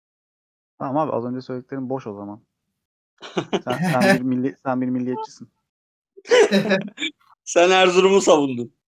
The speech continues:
Speaker 1: İşine gelince yok işte dünya koca bir köy oldu, milliyetçilik çok saçma falan.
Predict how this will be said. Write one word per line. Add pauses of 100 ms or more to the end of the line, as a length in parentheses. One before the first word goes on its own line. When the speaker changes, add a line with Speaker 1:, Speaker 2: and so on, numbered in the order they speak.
(340)
Speaker 1:
İşine
gelince
yok
işte
dünya
koca
bir
köy
oldu,
milliyetçilik
çok
saçma
falan.